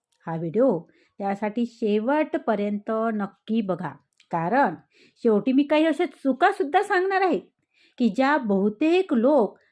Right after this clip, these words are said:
नकळतपणे करत असतात. तर, अ, सर्वात प्रथम वृद्ध अवस्थेत ड्रायफ्रूटची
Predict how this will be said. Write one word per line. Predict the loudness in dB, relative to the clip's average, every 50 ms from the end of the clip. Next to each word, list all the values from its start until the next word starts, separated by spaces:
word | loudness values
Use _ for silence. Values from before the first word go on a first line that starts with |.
| -4
नकळतपणे | -2 -2 0 0 2 2 2 2 0 -2 -4 -2 0 0 0 0 0 0 2 2 2 0 0 -4 -8 _ _ _ _ _ 0
करत | 0 0 0 -2
असतात. | -6 -10 -8 -12 -12 -12 _ _ _ _ _ _ _ _ _ _ _ _ _ _ _ _ _ _ _ 2
तर, | 4 4 6 6
अ, | 6 6 6 4 4
सर्वात | 4 4 4 4 4 4 4 4 4 4 2 0
प्रथम | -4 -2 -2 -2 0 0 -2 -2 -2 -4 _ _ _ _ _ _ _ _ _ _ _ _ _ _ _ _ _ _ -6
वृद्ध | 0 2 2 2 0 -2 0 2
अवस्थेत | 2 4 4 4 2 0 0 0 0 0 0 0 -4 _ _ -14
ड्रायफ्रूटची | -8 -2 0 2 2 2 0 0 -4 -6 -6 -4 -4 -4